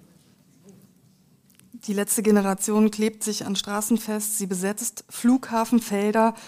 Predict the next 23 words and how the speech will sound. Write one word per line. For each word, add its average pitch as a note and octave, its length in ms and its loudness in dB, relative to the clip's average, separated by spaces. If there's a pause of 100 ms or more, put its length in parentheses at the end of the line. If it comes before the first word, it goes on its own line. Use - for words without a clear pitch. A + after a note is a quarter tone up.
(200)
sie G3 220 -4
erleben A3+ 640 8
dadurch G3 440 2
auch G3 120 -2
die G#3 140 0
selbstermächtigende G3+ 1300 4
Wirkung A3 360 4
von F#3+ 260 -2
„Ich - 180 -10
handle, G3+ 480 -2
also F#3+ 320 -2
bin G3 300 4
ich“, - 320 -2 (520)
ähm, A3+ 280 6
wie A#3 100 2
sie A3+ 140 0
im A3 120 4
Buch A3+ 200 -6
beschreiben. G#3+ 640 2 (540)
Und A3 320 8
sie G3 240 -2
ernten A#3 500 6
dafür A3+ 640 2